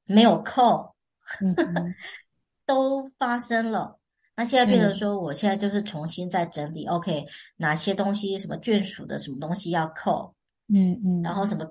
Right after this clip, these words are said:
Speaker 1: 假要怎么算，都是重新再做。
Speaker 2: 嗯。
Speaker 1: 那他们就会觉得说，“哇，这个 Nelly 来了，”好像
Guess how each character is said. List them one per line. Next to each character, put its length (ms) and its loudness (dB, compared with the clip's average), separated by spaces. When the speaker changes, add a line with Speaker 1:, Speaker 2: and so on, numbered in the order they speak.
Speaker 1:
假 240 2
要 120 0
怎 140 -10
么 100 -14
算， 560 -8
都 120 -8
是 220 -4
重 260 -12
新 180 -8
再 180 -8
做。 320 -16
Speaker 2:
嗯。 0 -
Speaker 1:
那 140 2
他 180 0
们 100 2
就 100 2
会 120 4
觉 100 -6
得 140 -8
说 440 -4
，“哇， 400 -4
这 140 -6
个 460 -6
Nelly 520 -6
来 180 -4
了，” 300 -2
好 100 -10
像 400 -6